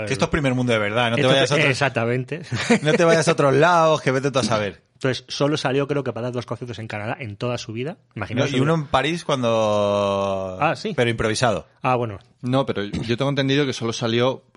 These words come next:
Speaker 3: ahora llegaremos, a cuando se va a hacer el servicio militar.
Speaker 1: Claro,
Speaker 3: Que va a
Speaker 1: claro.
Speaker 3: hacer
Speaker 2: Sí, sí,
Speaker 3: en
Speaker 2: pero que
Speaker 3: Alemania.
Speaker 2: realmente
Speaker 1: A la, a la
Speaker 2: tocar
Speaker 1: vuelta, para en París y organiza un concierto improvisado y es el único que ha dado en Europa, pero ni siquiera es oficial.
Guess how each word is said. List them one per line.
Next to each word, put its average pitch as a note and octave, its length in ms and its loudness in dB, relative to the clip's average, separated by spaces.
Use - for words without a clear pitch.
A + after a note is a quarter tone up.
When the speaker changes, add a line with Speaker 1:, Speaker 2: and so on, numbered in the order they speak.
Speaker 3:
ahora G2+ 220 -2
llegaremos, A2 520 0
a A2+ 120 -6
cuando G2+ 200 -2
se F#2+ 120 -6
va G#2 60 2
a - 20 0
hacer A2+ 160 -2
el A2 40 0
servicio A2 320 -4
militar. A2+ 420 0
Speaker 1:
Claro, - 0 -
Speaker 3:
Que - 100 -4
va B2+ 140 2
a A2 40 -2
Speaker 1:
claro. B2 140 2
Speaker 3:
hacer C3+ 140 2
Speaker 2:
Sí, - 40 2
sí, F#3+ 60 4
Speaker 3:
en A#2 60 2
Speaker 2:
pero C3+ 180 2
que G#2+ 80 2
Speaker 3:
Alemania. C3+ 280 2
Speaker 2:
realmente F3 280 0
Speaker 1:
A C3+ 100 2
la, B2+ 80 2
a - 40 4
la C#3 80 2
Speaker 2:
tocar B2+ 140 4
Speaker 1:
vuelta, F3 580 0
para C#3+ 240 2
en C#3+ 140 -2
París D3 480 -2
y A#2 280 0
organiza A2 440 0
un C3 60 -2
concierto B2 300 -2
improvisado B2 800 0
y A#2 120 -4
es B2 100 -4
el C3 240 2
único F3 480 0
que B2+ 100 0
ha B2 40 4
dado C3+ 260 4
en B2+ 80 0
Europa, B2 340 0
pero A2+ 160 -2
ni G#2+ 80 -2
siquiera A#2 220 -2
es A2+ 60 -2
oficial. A2+ 380 -2